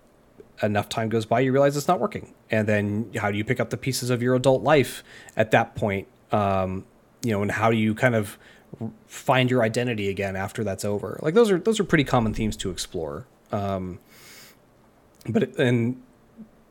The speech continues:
you know, again, sometimes that stuff ties in with the puzzles well. Sometimes it feels very forced.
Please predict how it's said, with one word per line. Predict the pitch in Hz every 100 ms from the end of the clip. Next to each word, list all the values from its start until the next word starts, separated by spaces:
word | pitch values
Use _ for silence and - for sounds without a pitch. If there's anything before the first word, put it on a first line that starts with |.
| -
you | 110
know, | 92 98 - _ -
again, | 147 170 104 - -
sometimes | - - 104 107 131 160 180
that | 196 190
stuff | - 190
ties | 196 190
in | 202
with | 196
the |
puzzles | - 196 202 180
well. | 196 202
Sometimes | 190 - 117 120 117 113
it | 107
feels | 110
very | 98 92 92
forced. | - - - -